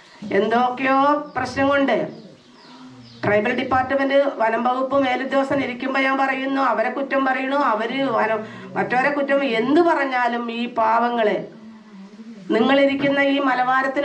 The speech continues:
പറയുക പന്തീരായിരം മലവാരം എന്നാണ്. ഈ പ-, മലവാരത്തിന്റെ പച്ചപ്പ് ഇതുപോലെ നിലനിർത്താൻ ഒരു നായാട്ടോ, ഒരു വനം കൊള്ളയോ ഇല്ലാണ്ട് ഇരിക്കുന്ന അതിന്റെ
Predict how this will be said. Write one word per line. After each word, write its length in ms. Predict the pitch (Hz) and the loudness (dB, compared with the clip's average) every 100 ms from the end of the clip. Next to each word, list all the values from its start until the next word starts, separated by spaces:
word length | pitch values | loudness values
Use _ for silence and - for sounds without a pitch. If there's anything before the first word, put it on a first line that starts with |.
| 277 | 0
പറയുക 240 | 262 262 262 | 0 -2 -2
പന്തീരായിരം 640 | 240 240 262 262 262 269 262 | -2 -2 0 0 0 0 0
മലവാരം 400 | 254 247 247 233 | 0 2 0 0
എന്നാണ്. 280 | 226 202 185 170 - - - - - - | -2 0 0 -4 -10 -14 -14 -16 -6 0
ഈ 20 | 262 285 | 2 4
പ-, 180 | 285 269 240 | 2 0 0
മലവാരത്തിന്റെ 680 | 240 254 269 277 269 277 277 269 | 0 2 2 2 0 -2 -2 -2
പച്ചപ്പ് 400 | 240 294 277 277 | -2 -2 -2 0
ഇതുപോലെ 380 | 240 254 269 277 269 | 0 0 2 4 2
നിലനിർത്താൻ 580 | 254 269 277 - 247 180 170 - - - - - - 208 | 2 0 -2 0 -2 -2 -6 -12 -20 -20 -20 -20 -2 4
ഒരു 140 | 240 285 | 6 4
നായാട്ടോ, 580 | 262 254 269 277 277 262 208 226 | 2 2 2 2 2 2 0 0
ഒരു 120 | 240 277 | 2 2
വനം 200 | 240 262 277 | 2 2 2
കൊള്ളയോ 320 | 277 277 277 262 | 2 4 2 0
ഇല്ലാണ്ട് 380 | 262 277 277 277 | 0 0 2 2
ഇരിക്കുന്ന 420 | 269 - 277 285 277 294 302 - - - 220 | 0 -2 -2 0 2 0 -2 -10 -10 -2 0
അതിന്റെ 360 | 240 277 285 | 2 2 2